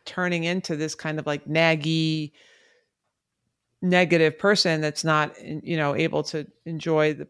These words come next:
you know, that she has this loving, extremely committed partner that's, that's kind of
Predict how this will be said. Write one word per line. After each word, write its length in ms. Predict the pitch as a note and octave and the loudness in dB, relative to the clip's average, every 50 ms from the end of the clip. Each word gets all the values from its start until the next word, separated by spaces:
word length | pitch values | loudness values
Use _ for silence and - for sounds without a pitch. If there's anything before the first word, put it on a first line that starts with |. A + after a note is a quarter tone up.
| _ - | _ -10
you 140 | - F3 D#3+ | -8 -6 -6
know, 140 | D3+ D3 | -4 -4
that 120 | D3 D3+ - | -6 -6 -6
she 160 | - - D3 | -6 -4 -2
has 320 | B2+ D3+ D#3 F3 G#3 F#3 | 0 2 2 2 2 0
this 240 | - D#3 D#3+ - - | -2 -6 -6 -6 -4
loving, 540 | C#3+ C3+ C#3 D3+ D3 E3 E3 E3 E3 D#3+ C3+ - _ - | -2 0 2 2 2 0 -2 -2 -2 -6 -8 -12 _ -10
extremely 680 | D3 D3 - - - - - C3 C#3 D#3+ F#3 F3+ E3+ E3 | -8 -8 -8 -8 -12 -10 -8 -4 -2 -2 0 0 0 -2
committed 480 | E3 - D3+ D3+ E3 E3 D#3 D3+ - | -2 -2 -2 0 0 2 0 -2 -2
partner 480 | - - D#3+ G3 - - D#3 D3+ D3 C#3+ | 0 0 0 2 2 0 0 0 0 0
that's, 380 | C3 C#3+ C3+ - - - - - _ _ _ | 0 -2 -4 -6 -6 -8 -10 -12 _ _ _
that's 260 | - D3 D3+ D3+ - | -6 -6 -6 -6 -8
kind 240 | - - - D#3 C#3 | -14 -10 -8 -8 -6
of 280 | C3+ C#3 C3+ C#3+ - | -6 -8 -10 -12 -18